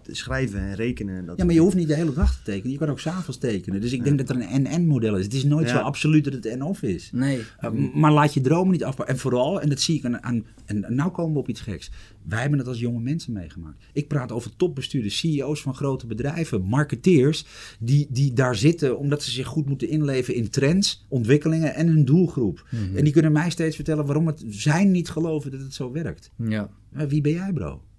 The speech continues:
Speaker 2: Het gaat om je doelgroep.
Speaker 1: Ja.
Speaker 2: En, en als jij niet de snapspieren hebt dat er nu hele mooie dingen gebeuren,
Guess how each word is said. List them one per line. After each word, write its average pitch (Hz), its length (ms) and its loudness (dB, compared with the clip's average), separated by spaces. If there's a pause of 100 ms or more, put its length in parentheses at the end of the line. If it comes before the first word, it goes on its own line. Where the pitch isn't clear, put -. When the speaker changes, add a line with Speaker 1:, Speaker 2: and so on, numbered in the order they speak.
(100)
Speaker 2:
Het - 100 -20
gaat 135 140 -4
om 139 80 0
je 135 80 0
doelgroep. - 580 -4 (280)
Speaker 1:
Ja. 101 220 -12
Speaker 2:
En, 135 260 0
en 135 200 -2
als 120 200 -4
jij 139 220 2
niet 143 420 0
de 113 60 -4
snapspieren 139 640 -2
hebt - 440 -8
dat 117 160 -6
er 135 60 0
nu 131 160 0
hele 151 180 0
mooie 131 260 -2
dingen 147 240 -2
gebeuren, 101 400 -8